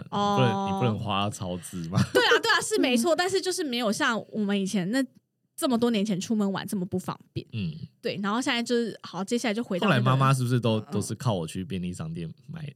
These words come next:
Speaker 2: 买，
Speaker 1: 对，她就会去
Speaker 2: 买东-，买素菜给
Speaker 1: Lawson 什么买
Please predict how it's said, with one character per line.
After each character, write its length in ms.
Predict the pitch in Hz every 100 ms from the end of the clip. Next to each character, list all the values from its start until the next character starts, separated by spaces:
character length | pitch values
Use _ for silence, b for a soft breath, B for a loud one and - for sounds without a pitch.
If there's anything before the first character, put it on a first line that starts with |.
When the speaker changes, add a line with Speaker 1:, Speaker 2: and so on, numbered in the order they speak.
| _
Speaker 2:
买， 80 | -
Speaker 1:
对， 320 | 480 466 311
她 140 | 349 381
就 160 | 381
会 160 | 403 392
去 80 | 392
Speaker 2:
买 140 | 330
东-， 140 | 294 302
买 40 |
素 80 | -
菜 100 | 277
给 60 | -
Speaker 1:
Lawson 80 | 233
什 80 |
么 120 | 220 226
买 320 | 254 247 214